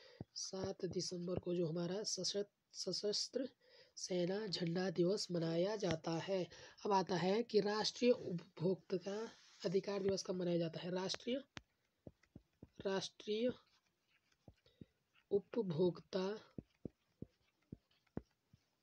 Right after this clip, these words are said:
अधिकार दिवस।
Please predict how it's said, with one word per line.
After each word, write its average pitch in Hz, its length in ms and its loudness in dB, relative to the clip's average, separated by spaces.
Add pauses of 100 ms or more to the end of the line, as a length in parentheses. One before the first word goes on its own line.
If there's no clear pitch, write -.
(440)
अधिकार 196 840 -2 (2500)
दिवस। 180 540 2